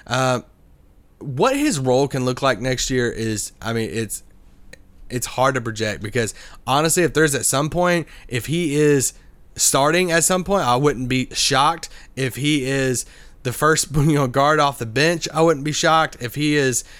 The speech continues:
you know, coming off the bench with him and st-, like, there is so much different combinations for him.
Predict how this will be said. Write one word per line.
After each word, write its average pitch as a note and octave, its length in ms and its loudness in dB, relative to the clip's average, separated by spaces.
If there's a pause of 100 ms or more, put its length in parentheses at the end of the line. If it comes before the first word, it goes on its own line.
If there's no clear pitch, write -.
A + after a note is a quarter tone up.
(160)
you B2+ 120 -4
know, A2+ 60 -4
coming D3+ 320 -2
off C#3 100 0
the C#3+ 80 -8
bench C#3 360 -2
with B2 260 -2
him C#3+ 260 -4
and B2+ 140 -4
st-, - 360 -6
like, C3+ 240 -2
there E3 240 0
is C#3 120 0
so D#3+ 180 2
much D#3 280 -2
different C#3 360 -2
combinations A#2+ 720 -2
for A2+ 140 -6
him. A2 260 -6